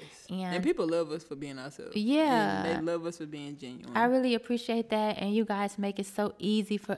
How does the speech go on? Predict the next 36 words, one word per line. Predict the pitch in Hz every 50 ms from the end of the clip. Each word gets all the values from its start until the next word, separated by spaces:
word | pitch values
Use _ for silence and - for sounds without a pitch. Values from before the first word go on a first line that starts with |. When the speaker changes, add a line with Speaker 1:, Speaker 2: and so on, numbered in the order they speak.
| -
Speaker 1:
us | 190 190 190 190 -
to | 190 185
come | - - 202 196
on | 190 185 190
here | 190 196 190 185 185
and | 185 185
just | 180 180 175 - -
chop | - - 185 180 - 208
game | 190 190 185 180 185 185 180
just | - 180 175 - - - - - - - _
freely | - - - - 226 214 208 208 214 208 202 208 208 202 190 180 180 175 170 170 180 - - - - _ _
with | - 180 175 - - -
y'all. | - - - - - 185 185 _ -
<laughs> | 226 190 202 - - - - - - -
Speaker 2:
Wow. | 180 165 156 143 143 143 151 151 - - 233 - - - -
Well, | 180 196 208 208 208 208 214 247 285 294 262 - - 480 415 330
Speaker 1:
Or | 247 220 208 196
you | 202 220 277 359 392
always | - 277 294 302 302 302 302 294 262
get | 240 269 262 - - - - - -
Speaker 2:
I'm | 214 233 247 240
sorry. | - - 247 247 277 262 302
Speaker 1:
touchy | 294 285 - 311 320 311
Speaker 2:
I | - -
didn't | 285 359 381 -
know | - 349 339
it | 320
was | 294 285 262
like | 247 226 233 208
Speaker 1:
feely. | 196 190
Speaker 2:
that. | 190 185 170 165 160 151 - - - _ _ _ _ _ -
I | 208 233
forgot | - 240 208 202
we | 196 196
was | 196
gonna, | 196 190 175 165 165 160 156 151